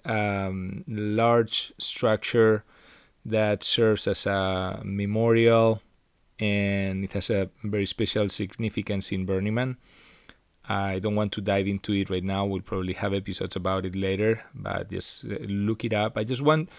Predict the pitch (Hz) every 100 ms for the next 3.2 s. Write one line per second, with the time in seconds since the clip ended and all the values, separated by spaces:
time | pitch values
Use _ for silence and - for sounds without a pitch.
0 | - - - _ 135 135 135 196 160 156
1 | - 135 120 110 - 127 117 113 113 113
2 | 117 117 113 110 107 - 110 110 104 104
3 | 98